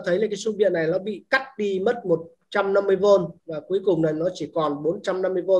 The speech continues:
thôi. Và với cái điện áp bốn trăm năm mươi V thì nó không làm chết đèn công suất bên trong này.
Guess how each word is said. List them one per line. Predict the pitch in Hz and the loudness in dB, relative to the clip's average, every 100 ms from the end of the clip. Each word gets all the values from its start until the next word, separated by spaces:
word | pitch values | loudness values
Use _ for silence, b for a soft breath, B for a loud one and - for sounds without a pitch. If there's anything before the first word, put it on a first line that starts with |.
| - | 4
thôi. | 190 175 - _ _ _ _ _ _ _ _ - | 4 4 2 _ _ _ _ _ _ _ _ -4
Và | 170 170 165 151 | 4 6 6 6
với | 185 | 4
cái | 208 220 | 4 2
điện | 202 | 0
áp | 202 220 185 | 2 -2 0
bốn | 190 | -2
trăm | 214 202 | 0 2
năm | 190 | 4
mươi | 196 | 6
V | 190 202 - | 6 4 2
thì | 175 | -2
nó | 175 - | -4 -4
không | 196 | -2
làm | 190 156 - | 0 -2 2
chết | 240 247 | 2 2
đèn | 170 151 | -4 -4
công | 175 | -8
suất | 214 214 | -6 -6
bên | 180 | -6
trong | 185 185 | -2 0
này. | 175 143 | 0 -2